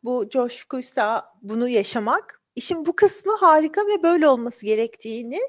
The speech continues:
hiçbir zaman kendimizi tutmamamız gerektiğini düşünüyorum. Fakat benim bu fangirl'likle ilgili kafamdaki soru işareti, yani, çok da, e, harika olmayabilir diye baktığım şey,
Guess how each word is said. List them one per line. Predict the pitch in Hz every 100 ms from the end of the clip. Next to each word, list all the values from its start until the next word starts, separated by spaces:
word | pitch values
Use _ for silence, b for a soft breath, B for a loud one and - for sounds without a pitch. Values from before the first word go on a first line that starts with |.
| -
hiçbir | 381 - 302
zaman | 311 -
kendimizi | 302 311 277 285 349
tutmamamız | - 381 - 254 226 202 196
gerektiğini | 214 202 208 - 202
düşünüyorum. | 190 - 202 196 208 466 - _ B B B B B _
Fakat | - 320 440 427
benim | 349 403
bu | 415
fangirl'likle | - 277 392 415 381 349 370 349
ilgili | 269 262 285 285
kafamdaki | 277 302 302 320 330
soru | - 294
işareti, | 370 370 349 254 226 233
yani, | 220
çok | - 262 -
da, | 254 - -
e, |
harika | 220 208 214 240 233 254 277 254
olmayabilir | - 247 262 240 240 311 254
diye | 247 220
baktığım | 294 220 - 320 370
şey, | - 262